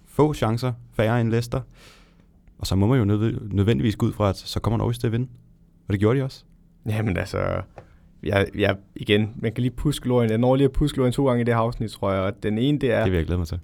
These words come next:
Speaker 2: Ja, den ene, den kommer her, hvor jeg lige når i sidste afsnit at sige, at Norwich på dagen kan slå alle hold i Premier League, og det viser det igen, den her kamp.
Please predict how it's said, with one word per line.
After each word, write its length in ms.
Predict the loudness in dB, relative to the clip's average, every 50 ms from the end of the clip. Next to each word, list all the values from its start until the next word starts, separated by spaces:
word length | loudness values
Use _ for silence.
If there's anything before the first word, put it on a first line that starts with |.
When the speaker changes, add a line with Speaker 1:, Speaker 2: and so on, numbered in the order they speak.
| -2 0
Speaker 2:
Ja, 160 | 0 0 0 -2
den 120 | -2 0 2
ene, 180 | 4 4 4
den 120 | 2 2 2
kommer 240 | 2 2 2 2 2
her, 200 | 2 2 2 0
hvor 120 | 0 0
jeg 100 | 0 0
lige 140 | 2 0 0
når 220 | 0 0 0 -2
i 60 | -2
sidste 280 | -4 -6 -8 -6 -2 0
afsnit 320 | 0 0 0 -2 -6 -6
at 140 | -6 -8 -8
sige, 260 | -8 -6 -6 -4 -2
at 140 | -4 -4 -6 -12 -20 -20 -20 -20 -14 -4
Norwich 300 | 0 4 4 4 4 2
på 100 | 0 -2
dagen 280 | 0 2 2 2 2 0
kan 140 | -2 -4 -6
slå 200 | -4 -2 0 2
alle 120 | 2 2
hold 100 | 0 0
i 40 | -2
Premier 260 | -2 -2 -2 -2 -2 -2
League, 280 | -4 -6 -6 -8 -8
og 80 | -6 -6
det 120 | -4 -4
viser 240 | -2 -4 -2 -2 -2
det 60 | -2
igen, 180 | -2 -2 -2 -2
den 100 | -2 -2
her 100 | -4 -4
kamp. 240 | -4 -4 -6 -6